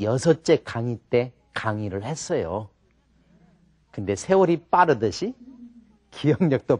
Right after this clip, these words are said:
빨리 <laughs> 잃어버렸을 텐데, 다시 한번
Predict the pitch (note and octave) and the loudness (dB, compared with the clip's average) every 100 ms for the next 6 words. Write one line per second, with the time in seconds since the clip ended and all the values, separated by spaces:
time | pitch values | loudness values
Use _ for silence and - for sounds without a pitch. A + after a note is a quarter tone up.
0 | - F3+ F3+ D3 G#3+ - - - - - | 4 6 6 6 2 -2 -20 -18 -18 -18
1 | - - - - B2 B2+ D3 E3 C#3 C3 | -20 -20 -10 -2 0 2 2 4 2 2
2 | A#2 A#2+ F#2+ G#2+ F#2+ _ _ _ - C3+ | -4 -4 -2 -2 -2 _ _ _ -6 -4
3 | C3+ C3 A2 F#2+ G2+ G#3+ | 0 -2 -2 -2 -2 -2